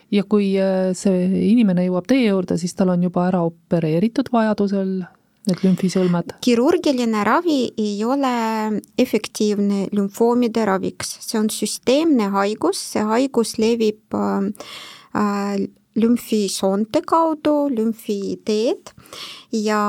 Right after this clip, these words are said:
Speaker 2: ja kirurgiline ravi tavaliselt, äh, ei ole efektiivne.
Speaker 1: Et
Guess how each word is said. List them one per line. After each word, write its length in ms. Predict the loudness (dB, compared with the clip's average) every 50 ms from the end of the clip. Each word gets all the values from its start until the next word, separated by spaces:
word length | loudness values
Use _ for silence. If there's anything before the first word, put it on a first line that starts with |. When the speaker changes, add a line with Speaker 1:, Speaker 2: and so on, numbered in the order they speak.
| 0 0 0 0 -2 -2 -2
Speaker 2:
ja 560 | -2 -2 0 0 0 0 0 0 -2 -2 -4
kirurgiline 800 | -2 0 2 2 4 2 2 2 0 0 0 0 0 0 0 2
ravi 280 | 2 0 0 0 -2 -2
tavaliselt, 880 | 0 -2 0 0 0 -2 -2 -2 -4 -4 -4 -4 -4 -6 -8 _ -4
äh, 220 | -4 -2 -2 -4 -4
ei 220 | -2 -2 -2 0 0
ole 540 | -2 0 0 -2 -2 -2 -2 -4 -4 -4 -2
efektiivne. 840 | -2 -2 -2 -2 -4 -8 -8 -10 -8 -6 -4 -4 -2 -4 -4 -4 -4 -8 -10 _ _ _ -4
Speaker 1:
Et 120 | -4 -4